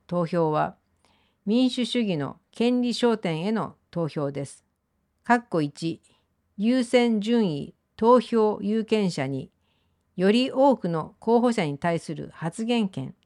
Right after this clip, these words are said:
積極的な選挙運動、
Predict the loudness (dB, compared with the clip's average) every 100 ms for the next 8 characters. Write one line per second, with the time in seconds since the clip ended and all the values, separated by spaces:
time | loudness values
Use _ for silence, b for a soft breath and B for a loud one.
0 | _ _ -6 -4 -4 -6 -4 -4 -2 -4
1 | -4 -10 b b b _ _ 4 4 4
2 | 2 4 4 2 0 -6 -8